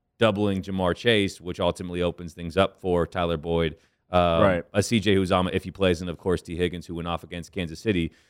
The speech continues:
Speaker 1: How unique and special is Jalen Ramsey in that type scenario when you're game planning here?
Speaker 2: Yeah, well, this was interesting. I think, um, what people don't look at much is when the Rams hired Raheem Morris,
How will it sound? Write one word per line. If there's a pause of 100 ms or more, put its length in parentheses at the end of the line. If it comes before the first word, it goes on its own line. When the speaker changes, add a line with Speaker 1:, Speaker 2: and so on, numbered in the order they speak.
(760)
Speaker 1:
How
unique
and
special
is
Jalen
Ramsey
in
that (160)
type
scenario
when
you're
game
planning
here?
Speaker 2:
Yeah,
well,
this
was
interesting.
I
think,
um, (880)
what
people
don't
look
at
much
is
when
the
Rams
hired
Raheem
Morris,